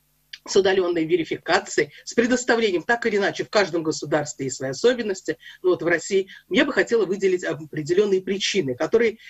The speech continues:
как раз и, наверное, нужны нам для того, чтобы их обозначить, проговорить вместе с юристами, найти какой-то подход для решения, для реализации, для выхода из сложившейся ситуации.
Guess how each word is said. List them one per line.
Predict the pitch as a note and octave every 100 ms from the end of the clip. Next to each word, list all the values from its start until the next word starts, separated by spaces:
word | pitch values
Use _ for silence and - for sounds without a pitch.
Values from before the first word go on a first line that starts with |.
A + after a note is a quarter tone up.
| -
как | F3+ E3
раз | C#4+ D4+ -
и, | A3+ - _
наверное, | G#3 G3+ A3 G#3+ G#3+
нужны | F#3+ A3 G3+ A3+ E4
нам | G3+ D3+ - - -
для | F#3
того, | F#3+ F#3
чтобы | E3 E3
их | D#3+
обозначить, | D3+ C#3+ D#3 A#3+ - - -
проговорить | D#3 D3+ C#3+ A#3 A#3+
вместе | D#3+ D#3+ D3+
с | -
юристами, | C3+ A3 D4 - C#3 - _
найти | - D3+ C4+
какой-то | - - G#3+ F#3+
подход | - - A#3 B3 - - -
для | G#3 A3 - -
решения, | E3+ G3 - F3+ C#3+ C3
для | G3
реализации, | A#3 A#3 G#3 D#3+ D3+ C#3+ C3+
для | F#3+
выхода | A#3+ B3 C3 B2+
из | B2+
сложившейся | D#3 F#3 - - -
ситуации. | - - G3 A#2+ - B2+